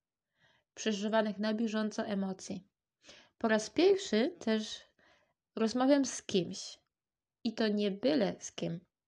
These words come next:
Moim gościem jest Sylwana Dimczew, którą znacie z Instagrama, prowadzi ona profil Zwykły Zeszyt. Dzisiaj rozmawiamy o ortoreksji. Dzielimy się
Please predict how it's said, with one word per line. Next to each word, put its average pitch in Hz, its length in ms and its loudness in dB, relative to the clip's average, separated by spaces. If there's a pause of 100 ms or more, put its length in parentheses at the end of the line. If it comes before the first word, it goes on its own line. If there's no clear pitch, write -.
(580)
Moim 208 280 2
gościem 233 560 0 (100)
jest 196 500 -2 (220)
Sylwana 214 560 2
Dimczew, 208 680 -4 (440)
którą 208 500 0 (460)
znacie 208 440 -2
z 190 60 -6
Instagrama, 196 720 -2
prowadzi 202 460 -2
ona 190 200 0
profil 196 600 -2 (440)
Zwykły 269 420 0
Zeszyt. - 500 -4 (960)
Dzisiaj 233 280 4
rozmawiamy 208 640 -2
o - 320 -2 (420)
ortoreksji. 196 880 -4 (920)
Dzielimy 220 440 2
się 202 300 0